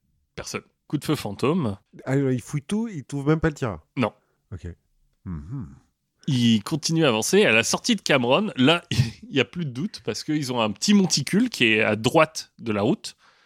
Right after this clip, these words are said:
Speaker 1: sur lequel se tient la cavalerie mexicaine,
Speaker 2: <laughs>
Speaker 1: prête à charger. Les légionnaires, ni une ni deux, on sait faire, on se met en carré.
Speaker 2: Ok.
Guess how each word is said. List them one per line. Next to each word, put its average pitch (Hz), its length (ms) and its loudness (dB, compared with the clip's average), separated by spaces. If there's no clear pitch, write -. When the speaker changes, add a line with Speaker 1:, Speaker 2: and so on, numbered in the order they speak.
Speaker 1:
sur 208 180 4
lequel 170 260 2
se - 120 -6
tient 185 260 -4
la 196 160 2
cavalerie 139 580 -2
mexicaine, 123 560 0
Speaker 2:
<laughs> - 800 -10
Speaker 1:
prête 208 180 -2
à 190 40 -2
charger. 98 340 -8
Les 135 160 4
légionnaires, 127 720 2
ni 131 160 -4
une 120 140 -2
ni 107 120 0
deux, 127 320 0
on 139 100 0
sait - 180 0
faire, 135 480 2
on 143 120 -10
se - 160 -10
met 139 280 -2
en 170 200 0
carré. 127 380 -2
Speaker 2:
Ok. - 220 -8